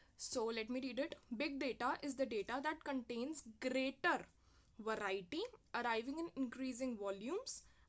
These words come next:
and with more velocity। ये सारी टर्म्स अभी मैं आगे एक्सप्लेन करूंगी, इन सब का मतलब क्या है।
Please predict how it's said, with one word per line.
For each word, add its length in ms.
and 280
with 300
more 240
velocity। 580
ये 80
सारी 340
टर्म्स 520
अभी 160
मैं 100
आगे 280
एक्सप्लेन 360
करूंगी, 340
इन 100
सब 180
का 120
मतलब 460
क्या 120
है। 200